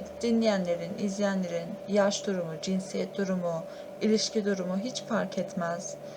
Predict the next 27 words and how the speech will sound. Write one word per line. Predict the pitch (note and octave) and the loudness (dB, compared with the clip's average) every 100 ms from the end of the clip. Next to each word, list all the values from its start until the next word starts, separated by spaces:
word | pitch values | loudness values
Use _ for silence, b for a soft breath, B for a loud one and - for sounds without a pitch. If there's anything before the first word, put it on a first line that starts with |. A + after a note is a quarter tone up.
| B B B - | B B B -2
Ee, | G#3 G3 G3+ G#3+ | 2 4 4 4
buradaysan | G4+ G4+ C#4 G#3+ G3+ A3+ G3+ G#3+ | 6 6 6 4 2 2 2 2
kendine | C4+ B3+ B3 C#4+ | 0 2 2 0
uyanı | D4 A3+ A#3+ A#3+ C4 | 2 2 2 2 0
seçip | - G3+ G3 - | 0 0 0 2
al. | F#3 F3 G3 - - - | 2 2 -2 -10 -12 -6
Ee, | - F#3 F3+ F3 F3 F3+ | 2 4 4 4 2 0
kolektifte | A#3 A#3 C4 - - - A#3+ B3+ B B B - - A#3+ B3 | 2 2 2 -4 -4 -2 0 -2 B B B -12 -12 -6 0
ne | C#4+ | 2
sana | E4 - A#3+ G#3 | 2 2 2 4
uyuyorsa, | G3+ G3 F#3 F3 F3+ E3+ | 4 2 2 0 0 0
"Evet, | - B3+ B3+ | 4 6 6
bu | A#3 A3+ | 2 0
bana | A#3 A#3 | 0 0
çok | A#3 A3 | -2 0
uyuyor, | A3 F3+ - | 2 4 4
evet, | - B3 A3+ | 4 2 2
bu | - | 2
aklımdaki | G3+ - G#3 G3+ G#3 G#3 | 2 2 0 0 -2 -2
kişiye | - A3 G#3 | 0 2 0
çok | - G#3 G#3 | -2 -4 -2
uyuyor, | F#3+ F3 - | 2 2 4
evet, | A3+ A3+ - | 4 4 0
üçüncü | - A3 G#3 | 0 0 0
kişiye | - A3 | 0 0
çok | G3 G#3 G3+ | -2 -4 -2
uyuyor, | G3+ F3 E3 | 0 4 4